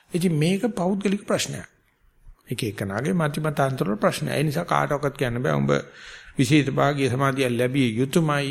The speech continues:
උඹට සම්මා දිට්ඨිය තිබිය යුතුමයි, උඹට යෝනිසෝ මනස්කාරය තිබිය යුතුමයි කියලා කාටවත් කවුරුත් කෙරේ බලපෑමක් කරන්න බෑ. හැබැයි පොඩි මෙහෙම තියෙනවා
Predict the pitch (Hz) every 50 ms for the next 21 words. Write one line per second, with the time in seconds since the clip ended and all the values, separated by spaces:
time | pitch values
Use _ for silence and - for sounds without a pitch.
0 | 139 143 135 131 139 131 127 123 123 127 139 147 139 135 131 135 127 - - 131
1 | 117 110 - 139 135 160 170 160 151 147 147 147 151 139 143 139 139 139 139 135
2 | 131 127 117 123 131 123 123 107 98 98 95 98 - - - 123 127 135 143 -
3 | 147 143 131 117 - - 127 131 127 123 131 131 131 151 160 156 147 147 151 147
4 | 151 143 147 147 147 143 170 190 185 - 127 - - - - - - - _ -
5 | - 131 139 151 160 160 165 165 - - 147 143 143 139 147 143 - 143 139 135
6 | 127 123 117 123 127 139 135 139 143 - - - 190 185 160 151 147 143 151 151
7 | 160 156 147 139 139 - _ _ _ _ _ - - 151 147 147 175 175 170 160
8 | 147 131 151 165 156 165 160 151 147 147 151 151 143 123